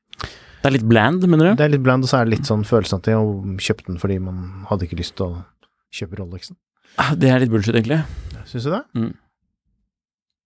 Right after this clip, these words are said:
Speaker 2: Jeg vet ikke.
Speaker 1: Tenker jeg, det er, og hvis man ikke assosi-, vil assosieres med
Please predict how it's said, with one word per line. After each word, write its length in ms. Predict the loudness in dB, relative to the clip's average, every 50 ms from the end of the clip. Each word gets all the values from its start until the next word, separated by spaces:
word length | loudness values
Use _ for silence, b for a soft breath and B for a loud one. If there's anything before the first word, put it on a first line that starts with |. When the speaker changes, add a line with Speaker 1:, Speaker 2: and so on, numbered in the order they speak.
| _ _ -18 -18 _ _ _ _ _ _ -20
Speaker 2:
Jeg 40 | -20
vet 80 | -20 -18
ikke. 160 | -20 -20 -20 _ _ _ _ _ _ _ _ _ _ _ _ _ _ _ _ _ _ _ _ _ _ _ _ -6
Speaker 1:
Tenker 200 | -4 0 2 2
jeg, 200 | 4 4 2 2
det 100 | 2 2
er, 120 | 2 2 2
og 200 | 2 2 2 0 -2 -2 -2
hvis 120 | 0 0
man 100 | 0 -2 0
ikke 140 | 0 0 -2
assosi-, 300 | 0 -2 -2 -2 -2 -2
vil 160 | -2 -2 0
assosieres 760 | -2 -4 -6 -6 -2 0 2 2 2 2 0 -2 -4 -4 -4 -2
med 420 | -2 0 0 0 0 0 -2 -4